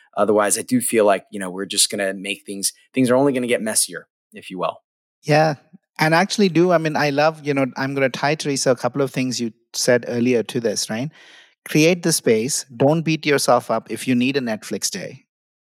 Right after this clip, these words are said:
Speaker 2: right? Where you just need to kind of veg out. It's okay. But then pick yourself up and let's get back in the fray.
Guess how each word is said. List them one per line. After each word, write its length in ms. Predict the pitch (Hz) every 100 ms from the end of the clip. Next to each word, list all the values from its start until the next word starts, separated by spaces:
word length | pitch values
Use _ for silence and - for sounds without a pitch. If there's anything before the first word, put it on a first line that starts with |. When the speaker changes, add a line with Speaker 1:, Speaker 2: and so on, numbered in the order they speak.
| _ _ -
Speaker 2:
right? 240 | 113 123 -
Where 140 | 110
you 140 | 120 117
just 280 | 127 -
need 200 | 127 123 120
to 80 |
kind 220 | 113 120 117
of 120 | 107
veg 260 | 117 113
out. 240 | 113 110 123
It's 200 | 117 -
okay. 420 | 127 - 107 135 - - - - _ _ _
But 160 | 151 147
then 280 | 175 196 -
pick 200 | 190 185
yourself 380 | 196 190 180 160
up 280 | 180 190 -
and 120 | 127
let's 220 | 143 143
get 240 | - 160 131
back 260 | 147 -
in 120 | 170
the 80 | 160
fray. 500 | - 170 101 85 -